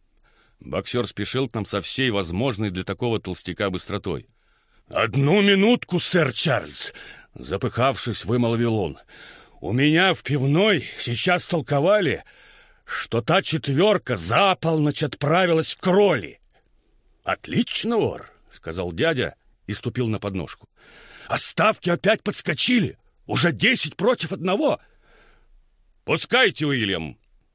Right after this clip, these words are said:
«Ещё одно словечко, хозяин! Прошу прощения,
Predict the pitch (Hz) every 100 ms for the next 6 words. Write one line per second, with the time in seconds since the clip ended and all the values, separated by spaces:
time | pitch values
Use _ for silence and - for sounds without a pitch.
0 | _ _ _ - - - - 139 - 226
1 | 202 208 226 220 262 220 226 196 170 90
2 | 65 _ _ _ _ _ - 78 127 -
3 | 208 - 175 147 - 240 247 180 92 -